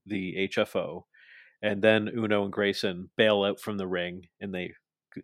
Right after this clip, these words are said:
head up, back up the ramp. So they're not, they're still not on good terms with the, with the rest of the Dark Order. And to me,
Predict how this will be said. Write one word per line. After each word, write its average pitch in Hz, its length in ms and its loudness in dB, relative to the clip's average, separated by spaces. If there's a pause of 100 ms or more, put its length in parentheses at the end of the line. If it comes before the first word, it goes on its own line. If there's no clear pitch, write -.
head 95 160 -2
up, 90 140 -4
back 90 240 -2
up 90 120 -8
the 92 120 -4
ramp. 117 260 -2
So 95 420 0
they're 107 220 2
not, 101 520 -4 (2500)
they're 113 380 8
still 110 480 6
not 101 200 6
on 98 120 0
good 98 180 -4
terms - 420 -4
with 196 120 -6
the, - 240 -6 (200)
with 98 140 -8
the 101 80 -4
rest 95 200 -4
of - 40 -8
the 98 80 -8
Dark - 260 -4
Order. 104 380 4 (460)
And 107 420 0 (240)
to - 260 0
me, 127 840 -4